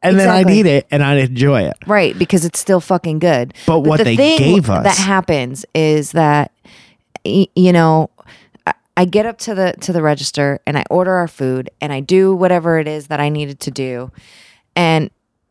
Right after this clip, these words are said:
Speaker 2: he, like, kept saying it wrong and I kept correcting him.
Speaker 1: Oh, he kept saying it wrong.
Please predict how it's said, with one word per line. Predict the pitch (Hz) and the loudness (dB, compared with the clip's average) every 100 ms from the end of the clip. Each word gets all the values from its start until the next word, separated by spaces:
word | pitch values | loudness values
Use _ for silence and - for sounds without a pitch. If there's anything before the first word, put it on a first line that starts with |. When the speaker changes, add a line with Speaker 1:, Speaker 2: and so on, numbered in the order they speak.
| _ - | _ -8
Speaker 2:
he, | 165 208 | -4 0
like, | 185 175 - | 2 0 -2
kept | 202 190 | -2 -2
saying | - 208 190 180 | -4 -2 -2 0
it | - | -4
wrong | 156 180 175 156 | -4 -4 -4 -6
and | 147 | -6
I | 143 - | -6 -8
kept | - - 185 - - | -8 -8 -8 -12 -16
correcting | - 190 165 165 - 160 139 | -12 -8 -8 -10 -10 -10 -10
him. | 139 123 143 - - | -16 -16 -16 -14 -4
Speaker 1:
Oh, | 117 | -2
he | 110 | -2
kept | 113 104 | -4 -4
saying | - 98 98 | -4 -6 -6
it | |
wrong. | 62 98 95 87 | -6 -6 -4 -4